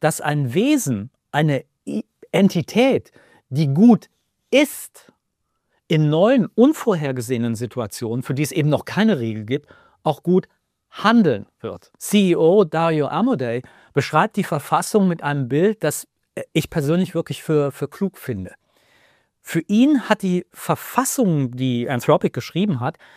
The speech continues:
den Charakter eines Briefes eines verstorbenen Elternteils,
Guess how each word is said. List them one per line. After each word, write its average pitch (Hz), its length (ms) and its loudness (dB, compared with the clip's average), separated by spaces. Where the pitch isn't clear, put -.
den 151 100 0
Charakter 147 560 -2
eines 151 360 -6
Briefes 139 760 0
eines 156 300 -6
verstorbenen 175 880 2
Elternteils, 139 1040 -4